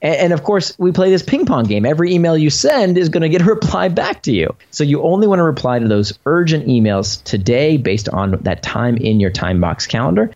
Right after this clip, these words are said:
And then once a week, so for me, it's, I call it my Message Mondays. I have a big old block of time of three and a half hours where I plow through all those emails that can wait a little bit. And here's the amazing thing. You would not believe how many emails become irrelevant when you give them a little time to breathe.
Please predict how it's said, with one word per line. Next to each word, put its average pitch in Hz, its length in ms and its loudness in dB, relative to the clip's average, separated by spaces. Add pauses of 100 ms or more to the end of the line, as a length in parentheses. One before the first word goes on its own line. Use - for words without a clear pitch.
(120)
And 165 160 0
then 160 520 2
once 180 340 0
a 175 60 0
week, 202 300 2
so 127 160 -2
for 127 180 -4
me, 147 180 2
it's, 139 180 -2
I 120 120 -2
call 127 240 -2
it 113 80 -4
my 107 120 0
Message 127 360 0
Mondays. 107 480 0 (360)
I - 100 -4
have 139 140 -2
a 117 120 0
big 175 320 0
old 175 160 2
block 127 260 0
of 104 80 -4
time 127 360 -2
of 110 100 -2
three 160 260 -2
and 185 100 2
a 151 40 2
half 120 220 -2
hours 98 480 -4
where 131 280 0
I 123 460 -2
plow 185 480 0
through 160 340 0
all 131 240 0
those 123 240 0
emails 113 420 0
that 104 200 -4
can 101 220 0
wait 95 220 0
a - 60 -4
little 87 200 0
bit. - 140 -2
And 113 80 2
here's 180 200 2
the 180 100 2
amazing 110 380 2
thing. - 220 -6 (160)
You 165 160 2
would 180 120 4
not 190 400 2
believe 147 420 2
how 175 420 -2
many 156 320 0
emails 101 680 0
become 170 360 -2
irrelevant 156 800 0
when 127 140 0
you 127 100 2
give 131 220 0
them 123 120 0
a 110 40 0
little 110 220 0
time 104 320 -2
to 98 60 2
breathe. 95 380 0